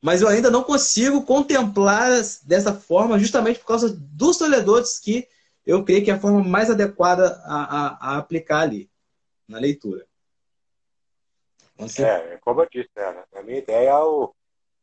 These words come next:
Speaker 2: o contexto do capítulo cinco é determinante pra gente entender essa questão, né, dos filhos de Deus e as filhas dos homens.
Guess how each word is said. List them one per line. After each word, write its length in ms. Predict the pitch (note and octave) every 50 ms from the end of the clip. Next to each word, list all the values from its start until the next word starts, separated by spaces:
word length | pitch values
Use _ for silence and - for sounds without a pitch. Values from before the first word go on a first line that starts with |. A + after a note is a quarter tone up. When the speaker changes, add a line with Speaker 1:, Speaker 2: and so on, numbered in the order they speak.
| _ _
Speaker 2:
o 100 | - G2
contexto 500 | - - A#2 A#2 A2+ - B2 B2+ B2+ - -
do 60 | B2
capítulo 440 | - A#2 G#2+ - A#2+ A2+ - A#2 A2+ G#2+
cinco 720 | - - - A#2 A#2+ B2+ - - D#3 E3 E3+ E3 D3+ - - _ _ _ _ _ -
é 360 | A2+ A#2 B2 E3+ - - - _ _
determinante 800 | - C3+ D3+ D3+ - C#3+ C3+ C#3 C#3+ B2+ A2+ A2 A2+ A2+ - - _
pra 200 | - A#2 A#2 G#2
gente 200 | G#2 A#2 - -
entender 440 | - B2 A#2+ - F#2 G2 A2+ A2 - _ _ _ _ _ _ _ _ _ _ _ _
essa 840 | F#2+ G2 G#2 - - - - A2 A2 G#2+ G#2+ G#2 G2+ G2 F#2 F2+ - _ _ _ _ _ _ _ _ _ _ _ _ _
questão, 440 | C3+ B2+ - - - C3+ B2 A#2
né, 160 | G#2 G#2+ G#2 G#2
dos 180 | - F#2+ -
filhos 240 | - - A2 A2 G2+
de 120 | - G2 _
Deus 320 | - G#2 A#2 C3 C3+ B2+ -
e 80 | B2
as 120 | A#2+ A2+ -
filhas 240 | - A2 A2 G2+
dos 160 | - G#2+ - -
homens. 140 | E2 -